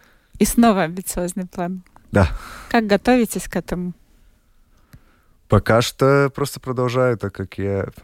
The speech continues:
Speaker 2: я понимаю то, как я жил до этого и занимался спортом и так далее, это абсолютно достаточно хватает. А, в следующем году план есть, а, в Латвии таких нету тренировок, именно этих, не знаю, ли правильно скажу, гипо-,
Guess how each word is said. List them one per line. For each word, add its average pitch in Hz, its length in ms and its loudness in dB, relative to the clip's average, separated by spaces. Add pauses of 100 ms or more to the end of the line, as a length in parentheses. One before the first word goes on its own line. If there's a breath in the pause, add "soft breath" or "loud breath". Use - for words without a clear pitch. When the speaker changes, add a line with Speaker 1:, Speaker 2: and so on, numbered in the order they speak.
Speaker 2:
я 117 160 2
понимаю 120 600 2
то, 113 220 0
как - 280 -8
я 95 160 -2
жил 98 260 -2
до 92 100 -4
этого 95 280 -4
и - 20 -4
занимался 95 480 -2
спортом 95 440 -2
и 87 40 -4
так 90 200 -4
далее, 117 300 2
это 98 360 -2 (100)
абсолютно 95 580 0
достаточно 87 800 -2 (240 soft breath)
хватает. 107 640 0 (800)
А, 92 260 0
в 90 40 0
следующем 107 320 2
году 104 220 4
план 101 280 2
есть, 90 320 -4
а, 85 360 2 (100)
в - 40 -4
Латвии 101 300 2
таких - 360 -6
нету 127 200 -2
тренировок, 110 580 2
именно 92 240 -2
этих, 90 240 -8 (300)
не 92 80 0
знаю, 85 200 0
ли 82 40 -4
правильно 87 300 2
скажу, 107 280 0
гипо-, 95 380 -4